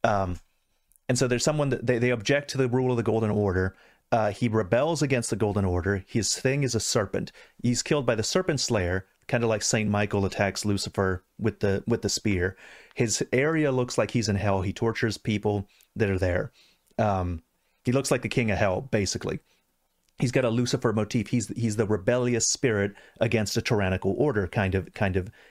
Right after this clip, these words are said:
interpretation of that that was popularized, probably most popularized in Paradise Lost. And so, um, I don't, I don't know if that's the origin of it, um, but it was, it, you know, that's probably what got it most popular.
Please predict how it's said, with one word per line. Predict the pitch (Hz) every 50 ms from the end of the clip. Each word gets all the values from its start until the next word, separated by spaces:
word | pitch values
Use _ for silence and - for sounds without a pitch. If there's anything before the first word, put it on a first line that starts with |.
| _ -
interpretation | - 120 - 127 113 110 101 - 110 98 92 - 101 98 95 - -
of | 113 113 92
that | 104 98 92 -
that | 98 87
was | 104 -
popularized, | - - - 113 110 - - 117 101 101 98 95 92 90 87 - _
probably | - - - 120 135 131 131 117 101 104 98 90 87 90 87 - _ - - _ _ _ _ -
most | 110 120 123 123 123 - -
popularized | 110 92 - 101 95 90 85 87 90 90 92 - - -
in | 117 107 95
Paradise | - - 104 95 95 85 82 -
Lost. | 101 87 85 - - - - - - - - - - - - -
And | 127 123 127
so, | - - 131 120 117 110 - -
um, | 120 117 110 107 101 98 98 - _ _ _ _ _ _ _ _ _ _ _ _ _ _ _ _ _ _ _ _ _ _ _ _ _ _ _ _ _ _ _ _ _ _ _ _ _ _ _ _ - -
I |
don't, | 123 120 113 - -
I | 123
don't | 117 113
know | 110
if | 101
that's | - 104 - -
the | 113 -
origin | - 107 101 92 87 - - 67
of | 62 60 -
it, | - - _ - -
um, | 107 98 92 87 90 87 - _ _ _ _ _
but | - 113
it | 107 98
was, | 110 -
it, | - 107 92 - - - - -
you | - -
know, | 113
that's | 110 104 -
probably | - - - 120 98 95 95
what | 90 98 -
got | 104 98
it | - -
most | 85 - -
popular. | - - - - - -